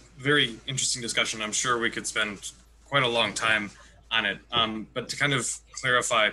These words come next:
so these <clears throat> numbers would be, um, in, in putting it in terms of modern ideas, they would be sort of memes for the cultures of that time,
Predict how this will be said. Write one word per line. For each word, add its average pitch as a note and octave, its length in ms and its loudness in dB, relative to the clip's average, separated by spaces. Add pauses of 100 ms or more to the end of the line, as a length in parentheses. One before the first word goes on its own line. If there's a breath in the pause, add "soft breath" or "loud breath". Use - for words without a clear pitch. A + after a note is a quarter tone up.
(280 loud breath)
so C#3+ 200 0
these C#3+ 360 2
<clears throat> D3 80 6
numbers C#3 680 2
would B2+ 260 -6
be, A#2+ 420 2 (680)
um, A2 380 -2 (260)
in, C3 100 -6
in B2 220 -4
putting C3+ 260 2
it B2 140 2 (180)
in A#2+ 120 -8
terms A#2+ 280 -6
of G#2+ 80 -8
modern A2 520 -2 (140)
ideas, A2 380 0
they B2 80 -2
would C3 100 0
be B2+ 80 -2
sort C3 260 0
of A2+ 120 -4
memes A2+ 760 -4 (300)
for - 120 -10
the A#2+ 60 -4
cultures A2 680 -2
of A#2 120 -2
that A2 180 2
time, F#2+ 340 -2